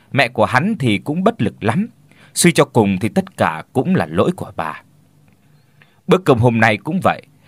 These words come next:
hắn vừa đặt đít xuống ghế thì Lăng Mộc bắt đầu cảm giảm. Hắn định xách đít lên để đi đến chỗ khác. Thoát khỏi những cái lời khó nghe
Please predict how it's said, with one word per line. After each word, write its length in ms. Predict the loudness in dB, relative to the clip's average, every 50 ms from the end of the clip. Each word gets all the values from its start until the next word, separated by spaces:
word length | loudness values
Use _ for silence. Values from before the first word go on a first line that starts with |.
| _ _
hắn 220 | _ -2 -2 -2 0
vừa 120 | 0 0
đặt 220 | 0 0 -2 -2 -2
đít 200 | -2 -4 -2 -2
xuống 200 | 0 0 0 2
ghế 280 | 2 2 2 2 2 -2 -6 _ _ _ _
thì 80 | -2 0
Lăng 240 | 2 2 2 2 0
Mộc 180 | 0 -2 0
bắt 180 | -2 -2 -2 0
đầu 280 | 0 0 0 0 -2 _
cảm 240 | -4 -4 -4 -4 -6
giảm. 320 | -4 -4 -2 -2 -4 -6 -12 _ _ _ _ _ _ _
Hắn 320 | _ -2 0 0 2 0 0
định 140 | -2 -4 -4
xách 220 | -6 -6 -6 -4
đít 240 | -4 -6 -6 -2 0
lên 300 | 2 2 4 2 2 -2
để 180 | -4 -6 -6
đi 160 | -6 -6 -4 -2
đến 140 | -2 -2 -2
chỗ 100 | -4 -6
khác. 300 | -8 -6 -6 -6 -6 -6 _ -18 _ _ _ _ _ _ _ _ _ _ _ -2
Thoát 200 | -2 -2 -2 -2
khỏi 320 | 0 2 2 2 0 -2
những 200 | -4 -4 -4 -4
cái 140 | -2 -2 0
lời 340 | 2 4 4 2 2 0 -4
khó 200 | -2 0 0 0
nghe 380 | 2 0 0 0 -2 -2 -4